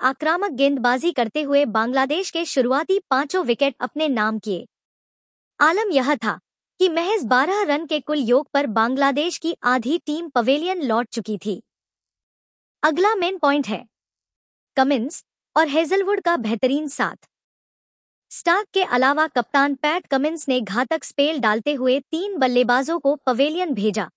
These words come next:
जबकि जोश हेजलवुड को एक सफलता मिली।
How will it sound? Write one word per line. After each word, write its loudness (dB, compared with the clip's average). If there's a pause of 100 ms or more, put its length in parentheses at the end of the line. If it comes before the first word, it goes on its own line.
(320)
जबकि 2
जोश 0
हेजलवुड 0
को -2
एक -4
सफलता -2
मिली। -6